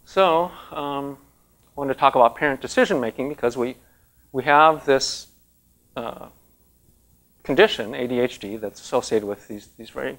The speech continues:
negative outcomes, not always, but often associated with high risk of, of negative behaviors.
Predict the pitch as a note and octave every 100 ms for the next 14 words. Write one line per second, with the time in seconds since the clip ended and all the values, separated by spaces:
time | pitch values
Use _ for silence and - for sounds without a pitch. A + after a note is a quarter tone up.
0 | - B2 A#2+ A2 G2+ G2+ - A#2+ E3 D3+
1 | G2 A#2 - A2+ G#2+ - G2+ - _ _
2 | _ _ _ - - A2 G#2 G#2 G#2 A2
3 | G#2+ G2+ G2+ - F#2+ F#2 _ _ _ _
4 | A2 A2 G#2+ G#2 F#2+ - G#2 G2 A#2 -